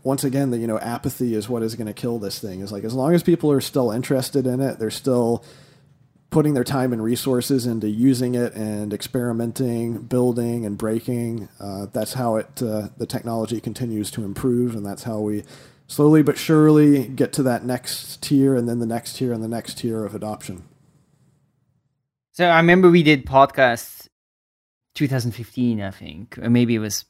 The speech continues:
Speaker 2: beginning of sixteen, you know, and it was like, okay, Lightning is four months away and it's gonna be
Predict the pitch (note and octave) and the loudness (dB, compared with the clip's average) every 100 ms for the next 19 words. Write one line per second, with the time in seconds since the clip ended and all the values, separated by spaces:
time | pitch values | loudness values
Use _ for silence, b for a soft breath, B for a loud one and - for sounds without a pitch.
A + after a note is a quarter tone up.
0 | - A2 A2 G#2 - G#2+ - - D#2+ D#2+ | -10 -4 -2 -2 -6 -10 -12 -10 -10 -8
1 | F2+ G#2+ G#2 A2 G#2 G#2 G#2+ G#2+ G2 G#2+ | -8 -6 -4 -4 -6 -8 -12 -10 -12 -14
2 | G#2 A2 A#2 A#2 A2 G#2+ G2+ G2 F2+ - | -12 -4 -2 -4 -6 -8 -10 -12 -16 -10
3 | B2 A2+ G2+ - - G2 F2 D2+ F#2+ G2 | -6 -6 -6 -10 -8 -6 -6 -8 -14 -18
4 | - - G#2+ G2 G#2 G2+ G2+ | -20 -12 -8 -8 -8 -10 -14